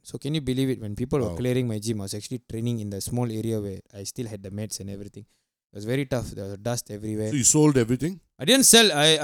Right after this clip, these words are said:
Speaker 1: I sold some equipment away, so I made back some money.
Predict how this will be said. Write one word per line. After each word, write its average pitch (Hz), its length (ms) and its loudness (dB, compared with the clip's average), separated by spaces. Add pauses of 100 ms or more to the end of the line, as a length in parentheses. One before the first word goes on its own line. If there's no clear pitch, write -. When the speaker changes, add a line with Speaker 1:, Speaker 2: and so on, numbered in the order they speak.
Speaker 1:
I 156 80 6
sold 240 760 8
some 131 220 0
equipment 165 540 -2
away, 139 240 -4
so 135 160 -6
I 117 60 -4
made 147 220 -4
back 170 160 -2
some 113 280 -2
money. 139 180 2